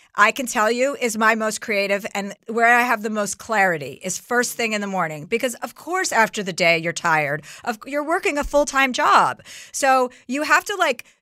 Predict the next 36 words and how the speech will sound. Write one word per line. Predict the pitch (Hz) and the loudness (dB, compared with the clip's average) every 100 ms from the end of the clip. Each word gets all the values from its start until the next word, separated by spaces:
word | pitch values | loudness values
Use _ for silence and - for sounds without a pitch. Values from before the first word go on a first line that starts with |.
| - | -18
harness | - 285 302 370 - | -4 2 2 2 -2
your | 285 | -2
energy | 220 233 240 254 277 | 0 0 -2 -4 -6
when | 247 233 247 | -6 -4 -2
you | 240 | -2
have | 220 208 196 | 2 2 2
it, | 170 131 _ | -2 -8 _
right? | 185 190 240 302 - - | 0 2 2 0 -10 -18
So | - 277 254 - _ | -4 0 0 -2 _
just | 214 311 - - | 0 0 0 -10
start | - 330 339 | 0 0 0
changing | - 285 285 285 262 | -2 -2 -2 -4 -4
the | 233 | -6
time | - 214 226 226 | -6 0 0 0
that | 185 | -6
you | 196 | -6
go | 208 | -4
to | 190 | -2
bed | 165 185 330 - | 2 4 2 -2
and | 226 214 | -8 -8
the | |
time | 214 208 208 | -4 -2 -2
you | 196 | -2
wake | 180 175 | -2 -2
up. | 170 147 - - - - | -2 -2 -4 -18 -14 -4
And | 262 | -4
give | 240 302 | -2 -4
yourself, | 339 330 - 196 180 | -2 -4 2 2 2
even | 269 302 427 | -6 -8 -6
if | |
it's | 453 - - | -6 -8 -6
one | 226 240 254 | 2 2 4
hour | 220 269 151 147 - | 2 4 0 -4 -4
in | 247 | -6
the | 294 | -4
morning | 311 302 175 165 | 0 0 -2 -6